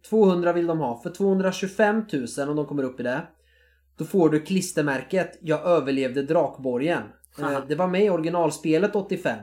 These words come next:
Speaker 1: för det var ju så svårt att överleva.
Speaker 2: Ja.
Speaker 1: Så att då kunde man klistra fast det på sin jeansjacka och visa att jag har överlevt.
Speaker 2: Aha,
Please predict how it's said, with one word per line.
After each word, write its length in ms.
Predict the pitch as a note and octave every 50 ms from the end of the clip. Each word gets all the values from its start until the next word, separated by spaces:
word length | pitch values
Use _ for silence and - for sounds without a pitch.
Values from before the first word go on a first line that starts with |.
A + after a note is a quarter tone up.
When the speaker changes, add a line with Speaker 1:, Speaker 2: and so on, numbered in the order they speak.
| G2 - _
Speaker 1:
för 100 | - D3+
det 60 | D#3
var 80 | D#3+ E3+
ju 60 | D#3+
så 100 | D#3+ D3+
svårt 300 | - - D3 C3+ C#3 -
att 60 | D#3
överleva. 560 | D#3 C#3 B2+ C3 B2+ B2 B2+ D3 F3 C#3 - - _ _ _ _ _ _
Speaker 2:
Ja. 60 | - C3
Speaker 1:
Så 100 | D#3 D3+
att 220 | C#3+ D3 - D#3
då 60 | D#3
kunde 140 | - E3+ E3+
man 100 | E3 D#3+
klistra 320 | E3 F3+ E3+ E3 - E3
fast 260 | D#3 - F3+ E3+ - -
det 60 | G3+
på 120 | - C3+
sin 160 | A#2+ D3+ D3+
jeansjacka 640 | D#3+ D#3 D3 C3+ - - D3+ C3+ - - - F3+ D#3+
och 120 | D3+ D3
visa 300 | D3 C#3 - - D3 B2+ B2
att 180 | A#2+ - - - _ _ _ _
jag 520 | - D3+ D3+ D3 C3 A#2 A2 A2 A#2+ - _ _ _ _
har 160 | - C3 C3+
överlevt. 640 | C3+ B2+ A#2 B2+ D3+ D3+ E3 - - - _ _ _ _ _ _ _ _ _ _ _ -
Speaker 2:
Aha, 260 | B2+ B2 B2+ B2 C3